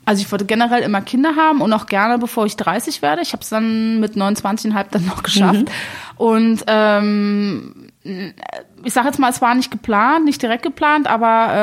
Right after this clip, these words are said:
Speaker 1: ähm, so, ich, ich wollte das auf jeden Fall auch immer und, äh,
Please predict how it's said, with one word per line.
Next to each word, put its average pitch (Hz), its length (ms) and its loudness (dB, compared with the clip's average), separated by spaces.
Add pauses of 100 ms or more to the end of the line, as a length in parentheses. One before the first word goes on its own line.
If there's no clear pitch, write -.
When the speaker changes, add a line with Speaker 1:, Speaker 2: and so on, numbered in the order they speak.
(160)
Speaker 1:
ähm, 208 420 -2 (600)
so, 220 240 0
ich, - 200 -6
ich - 120 -8
wollte 247 220 0
das 285 180 0
auf 277 140 0
jeden 269 160 0
Fall 254 160 2
auch 247 140 0
immer 247 420 2
und, 202 320 0
äh, 190 220 -2